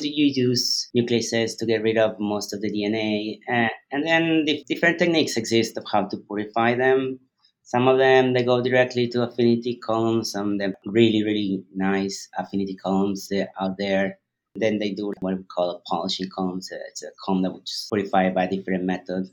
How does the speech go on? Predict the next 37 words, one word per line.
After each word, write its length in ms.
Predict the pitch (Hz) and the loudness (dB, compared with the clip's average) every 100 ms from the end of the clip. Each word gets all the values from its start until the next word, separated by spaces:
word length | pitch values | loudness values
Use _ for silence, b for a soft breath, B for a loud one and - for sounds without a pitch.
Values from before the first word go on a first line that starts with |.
| - | -4
And 200 | 151 160 | 0 0
some 200 | 156 156 | 2 2
other 180 | 156 156 | 2 2
people, 340 | 156 151 147 | -2 0 0
they 120 | 143 127 | 4 4
use 400 | 123 123 123 - | 6 4 2 0
ultracentrifugation, 1500 | 127 120 - 113 117 113 113 113 110 - 110 110 110 107 - | -2 -2 -2 -2 -2 -4 -2 0 0 -2 -2 0 0 -2 -6
some 300 | - 85 90 - | -12 -10 -10 0
gradient, 720 | 151 147 143 139 139 131 123 - _ - | 4 6 6 4 4 2 -2 -10 _ -8
uh, 140 | 87 95 | -8 -4
iodexanol, 1500 | 95 92 117 - 107 110 110 110 110 110 107 104 101 98 95 - | -4 -2 -2 -2 -2 0 0 2 2 2 2 2 0 -4 -8 -4
chlorine 320 | 104 95 92 | 0 0 0
cesium, 480 | 92 110 95 - 98 101 | -2 -4 -4 -8 -8 -2
like 160 | 95 95 - | -2 -2 -6
Mark 220 | 98 101 | -2 -2
said. 480 | - 104 98 101 98 - _ _ - | -2 -2 0 0 -2 -8 _ _ 0
And 380 | 120 127 131 | 2 2 0
some 180 | 131 147 | 0 0
people 220 | 147 143 | 0 -2
even 220 | 143 143 139 | -2 -2 -2
combine 480 | 123 123 120 117 | 0 2 2 0
both 240 | 110 110 - | 0 -2 -4
of 120 | - | -10
them 440 | 73 69 87 95 - | -10 -10 -12 -12 -8
in 80 | 104 | -4
order 220 | 98 95 | -2 -4
to 140 | 92 | -6
get 200 | 98 92 92 | -6 -4 -6
a 80 | - | -6
very, 240 | 92 90 | -4 -4
very 280 | 87 85 - _ _ | -8 -12 -16 _ _
pure 580 | - 110 98 98 90 90 - | -6 -2 2 2 0 -4 -10
A 240 | 92 95 92 | -8 -6 -6
V 180 | - - | -8 -12
at 100 | - | -14
the 120 | |
end. 80 | 62 | -20